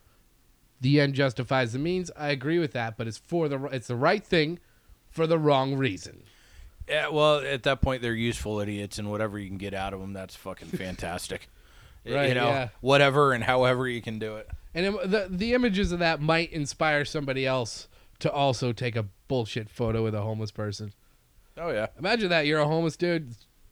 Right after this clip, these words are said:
Speaker 1: Life's already kicking you in the balls enough, and you have some fuck with their cell phone being like, "Hey, can you move in a little closer?" Uh, look a little sad.
Speaker 2: Yeah. <laughs> D-, closer, but don't touch me.
Speaker 1: <laughs> Yeah, yeah, exactly.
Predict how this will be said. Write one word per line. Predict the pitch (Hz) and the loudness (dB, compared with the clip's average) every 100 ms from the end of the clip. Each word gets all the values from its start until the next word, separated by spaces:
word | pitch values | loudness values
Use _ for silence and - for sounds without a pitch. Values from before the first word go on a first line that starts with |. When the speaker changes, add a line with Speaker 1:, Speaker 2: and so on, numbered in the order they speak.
| _ _ _ _ _ _ | _ _ _ _ _ _
Speaker 1:
Life's | 127 160 151 | -2 0 2
already | 156 156 | 0 0
kicking | - 165 165 | -2 -2 0
you | 156 | 0
in | |
the | 147 | 0
balls | 117 143 139 135 | -2 0 0 0
enough, | 131 131 139 | -2 -2 -4
and | 131 | -8
you | 127 | -6
have | 123 113 | -6 -6
some | 135 | -6
fuck | 107 - _ - 139 - - _ _ _ | -8 -16 _ -2 -2 -4 -20 _ _ _
with | 127 120 | -8 -6
their | 117 | -6
cell | - 123 127 | -4 -4 -2
phone | 131 127 | -2 -2
being | 123 | -2
like, | 120 117 | -2 -2
"Hey, | 139 | -2
can | 135 131 | -4 -4
you | 139 | -2
move | 160 139 | -2 -2
in | 131 | -2
a | |
little | 139 139 | -2 -2
closer?" | 131 139 139 - 151 - _ _ _ _ - - | -2 -4 -4 -4 -6 -6 _ _ _ _ -20 -6
Uh, | 131 | -2
look | 123 139 160 | 2 2 2
a | |
little | 175 170 135 | 2 2 0
sad. | - 135 120 104 95 - - 139 | 0 0 2 0 -4 -12 -16 -6
Speaker 2:
Yeah. | 120 120 - - | -2 -2 -4 -14
<laughs> | - | -6
D-, | 143 165 135 120 123 | -2 -2 -4 -8 -10
closer, | - 160 165 165 | 0 2 4 2
but | 139 123 | 2 4
don't | 139 135 | 2 2
touch | - 131 - | 2 2 0
me. | 107 - | -4 -4
Speaker 1:
<laughs> | 160 | -4
Yeah, | 208 208 - 214 | -2 -2 -4 -4
yeah, | 233 208 196 | -2 -2 -2
exactly. | 156 147 151 147 139 | -2 -6 -6 -6 -10